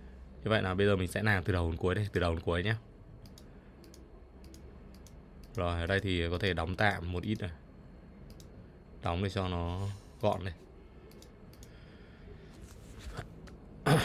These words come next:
Rồi, ở đây thì, ờ, sẽ là cái whitelist O G đúng không? M một này. M hai này. Theo dõi này. Narrative này.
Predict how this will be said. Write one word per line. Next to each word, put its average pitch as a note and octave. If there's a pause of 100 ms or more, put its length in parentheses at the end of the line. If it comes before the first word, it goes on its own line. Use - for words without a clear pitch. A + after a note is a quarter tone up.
(580)
Rồi, G2
ở F2
đây G2+
thì, G2
ờ, F2
sẽ F2
là G2
cái F2
whitelist G2+
O F#2+
G F#2+
đúng F2
không? G2 (2000)
M E2
một F2
này. F2 (1700)
M - (100)
hai F#2+
này. F2 (920)
Theo F#2
dõi F2
này. G2 (1400)
Narrative F2+
này. -